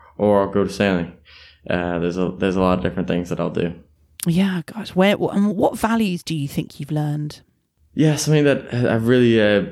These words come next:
Speaker 1: learned and really, uh, knocked in on is the drive that, um, that I showed, uh, towards my sailing, and how a lot of things will try to pop up and try to get in your way, but,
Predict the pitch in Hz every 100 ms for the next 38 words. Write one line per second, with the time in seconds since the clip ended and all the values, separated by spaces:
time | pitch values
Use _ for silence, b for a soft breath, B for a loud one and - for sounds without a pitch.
0 | - 113 113 110 107 101 98 101 101 98
1 | 98 95 92 - - _ - 110 104 98
2 | - 98 95 90 87 87 - 87 98 90
3 | 90 92 90 85 - _ - 95 92 92
4 | 92 92 - - - _ 95 87 87 -
5 | 92 90 90 - _ - - - 87 82
6 | 82 - 95 87 87 87 82 92 87 90
7 | 87 85 80 B B B - 95 92 90
8 | - - _ 98 104 107 104 104 101 98
9 | 95 104 98 101 92 90 101 95 98 92
10 | 90 87 95 90 90 90 90 87 87 90
11 | 90 90 80